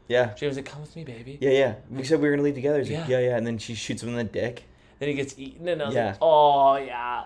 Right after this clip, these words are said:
Speaker 2: that's so good."
Speaker 1: Anyways, um,
Speaker 2: And
Speaker 1: yeah.
Speaker 2: then I like how it ends, still in the Bloody Sunday, though, before, like, Jane even gets you, where it literally shows Sarita,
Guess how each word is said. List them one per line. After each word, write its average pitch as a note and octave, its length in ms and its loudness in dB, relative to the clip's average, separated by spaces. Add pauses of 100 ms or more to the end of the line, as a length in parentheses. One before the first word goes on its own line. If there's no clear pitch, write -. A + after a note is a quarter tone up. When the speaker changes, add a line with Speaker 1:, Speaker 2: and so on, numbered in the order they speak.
(120)
Speaker 2:
that's - 480 -4
so D#3+ 680 2
good." B2 420 -2
Speaker 1:
Anyways, B2+ 520 6 (100)
um, A#2 400 4
Speaker 2:
And F3 80 8
Speaker 1:
yeah. F#3+ 80 12
Speaker 2:
then G3 80 12
I G3+ 40 12
like G#3 180 12
how C4+ 120 12
it A#3+ 140 10
ends, E3 340 4
still - 520 4
in A3 80 10
the G3+ 80 4
Bloody D#3 260 6
Sunday, C#3+ 340 -2
though, A2+ 280 -4 (280)
before, E3 380 8
like, D#3+ 220 8
Jane D3 200 0
even C#3 200 0
gets C3 320 -2
you, B2+ 220 -6 (260)
where D3 120 6
it D3+ 80 4
literally D3 220 6
shows D3+ 280 2
Sarita, C3+ 760 2